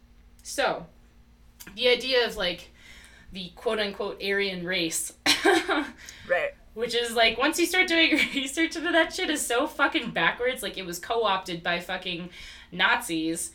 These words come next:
Speaker 1: to, um, it's, first of all, it's classist as fuck because these people held themselves higher than the rest of civilization in the first place, and then was co-opted by Hitler to mean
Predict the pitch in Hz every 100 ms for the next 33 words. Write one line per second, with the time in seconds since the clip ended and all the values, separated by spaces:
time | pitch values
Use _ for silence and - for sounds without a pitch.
0 | - - - - - - 208 202 185 180
1 | 175 165 - - _ - 180 180 170 165
2 | 170 180 - - _ - 240 240 - 285
3 | 330 285 175 156 160 - - 196 190 -
4 | - 240 269 269 233 - 175 - 247 190
5 | 175 - 196 185 180 185 - 233 185 -
6 | 208 202 202 196 202 175 - 202 190 175
7 | 170 175 170 170 165 - 165 165 151 170
8 | 160 165 160 180 156 226 254 - 165 160
9 | 160 - - - 202 208 202 180 175 -
10 | 262 220 165 - 165 160 - - - -
11 | 175 190 196 180 - - 180 180 156 165
12 | - - - - _ - - _ - -
13 | - - - 208 196 202 202 190 180